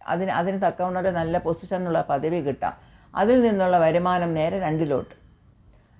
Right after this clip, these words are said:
രണ്ടിലോട്ട് നോക്കുന്നുണ്ട്. അത് തരത്തിലുള്ള വരുമാനം നമുക്ക് കിട്ടാനുള്ള ചാൻസ് ഉണ്ട്. അപ്പോൾ എന്തുകൊണ്ടും ചൊവ്വ നിൽക്കുന്ന ഒരു പെൺകുട്ടീനെ, ആൺകുട്ടിയെ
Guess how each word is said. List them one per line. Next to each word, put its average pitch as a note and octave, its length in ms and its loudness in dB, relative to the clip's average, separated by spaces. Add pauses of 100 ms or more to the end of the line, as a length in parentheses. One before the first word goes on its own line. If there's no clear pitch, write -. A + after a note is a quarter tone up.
(160)
രണ്ടിലോട്ട് G3 480 4
നോക്കുന്നുണ്ട്. E3+ 420 -2
അത് G3 200 4
തരത്തിലുള്ള G#3 560 2
വരുമാനം D#3+ 480 2
നമുക്ക് F3 300 -6
കിട്ടാനുള്ള C#3+ 460 -2
ചാൻസ് C#3 340 -6
ഉണ്ട്. C3 140 -8
അപ്പോൾ F3+ 180 -4
എന്തുകൊണ്ടും G3 600 0 (340)
ചൊവ്വ F3+ 320 2
നിൽക്കുന്ന G3+ 480 0 (120)
ഒരു F#3+ 160 2
പെൺകുട്ടീനെ, F3+ 640 -2
ആൺകുട്ടിയെ E3+ 560 -2